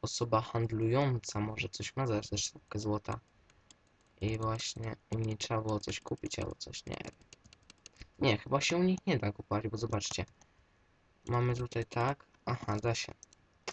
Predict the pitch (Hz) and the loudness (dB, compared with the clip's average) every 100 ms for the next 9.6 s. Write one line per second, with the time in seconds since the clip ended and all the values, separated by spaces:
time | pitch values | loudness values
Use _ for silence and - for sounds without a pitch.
0 | - - - _ _ - - - 143 120 | -12 -20 -20 _ _ -20 -8 2 6 6
1 | - 143 143 - 151 139 120 123 - 117 | 4 0 0 0 0 2 2 0 2 2
2 | 110 110 127 143 151 - 143 123 120 113 | 2 2 2 2 0 2 2 2 2 2
3 | 117 113 113 - 127 117 - - _ _ | 4 4 2 0 2 2 0 -10 _ _
4 | _ _ _ - - 123 123 - 120 117 | _ _ _ -20 -4 0 2 2 2 4
5 | 117 117 113 117 - - _ _ _ _ | 6 6 6 4 0 -10 _ _ _ _
6 | _ - 120 - 120 117 117 123 117 117 | _ 0 2 2 2 4 2 0 0 0
7 | 113 113 - - 107 117 107 110 107 104 | -2 -2 -4 2 4 6 4 4 4 4
8 | 110 107 - - 104 101 - - 107 98 | 4 2 0 0 2 2 0 0 0 0
9 | - 101 - 104 - 101 | 0 0 0 -2 -2 -2